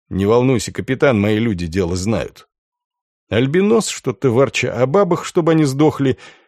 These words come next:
вышел из комнаты. Ближе к вечеру вернулся с длинным мешком. "Здесь лук и стрелы. Лучшие, с серебряными наконечниками. Все твои книги и чертежи, гроссмейстер. И девка нашлась.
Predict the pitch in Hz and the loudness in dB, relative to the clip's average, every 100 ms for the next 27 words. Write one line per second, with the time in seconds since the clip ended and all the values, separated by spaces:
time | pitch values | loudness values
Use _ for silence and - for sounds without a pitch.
0 | _ 131 170 - 117 117 - 92 - - | _ -2 -2 -2 -4 -4 -6 -10 -10 -18
1 | - - _ _ _ _ _ _ _ - | -20 -20 _ _ _ _ _ _ _ -6
2 | 113 151 139 143 151 147 117 110 107 113 | 0 2 0 0 0 0 0 0 2 2
3 | 123 107 - 104 95 104 101 98 95 98 | 2 -2 -4 -6 -2 0 0 2 2 0
4 | 107 - - - - _ _ _ _ _ | -2 -6 -10 -12 -16 _ _ _ _ _
5 | _ _ _ 85 110 165 160 175 180 165 | _ _ _ -8 -4 -2 0 2 2 2
6 | 123 - 135 131 101 73 - - - _ | -2 -2 0 2 2 -2 -8 -20 -20 _
7 | - 156 170 - 92 85 67 - 170 165 | -2 2 2 0 -2 -4 -4 0 2 2
8 | 135 131 131 131 127 107 139 120 - 87 | 2 0 2 0 0 0 -2 -2 -4 -8
9 | 78 73 64 - - 143 139 135 135 107 | -8 -10 -10 -14 -6 -4 0 2 0 0
10 | 185 139 139 147 170 139 151 107 113 98 | -2 0 -2 0 0 0 -2 -2 -2 -2
11 | 90 - 101 80 - 71 - _ _ _ | -4 -4 -6 -8 -10 -12 -14 _ _ _
12 | _ _ 110 165 139 165 - 196 175 139 | _ _ -4 -2 2 0 2 2 2 2
13 | 113 78 - | 0 -2 -6